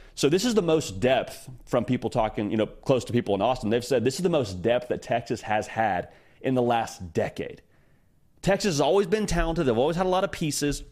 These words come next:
but this is the most depth they've had in the last decade. And throughout the course of a season, from August all the way to November, you already know this, it is very difficult to go wire to wire with the same starting eleven on both sides of the football.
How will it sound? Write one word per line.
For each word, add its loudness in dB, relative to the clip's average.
but -4
this 0
is -6
the 0
most 0
depth 0
they've 0
had 0
in 0
the 0
last 0
decade. 0
And -4
throughout 2
the -4
course 0
of -2
a 0
season, 0
from -4
August 2
all 4
the 0
way 4
to -2
November, 0
you 2
already 2
know 2
this, -2
it 2
is 2
very 2
difficult -2
to -2
go 4
wire 0
to -6
wire 0
with -4
the -2
same 0
starting 0
eleven 0
on -2
both 2
sides 0
of -10
the -10
football. -6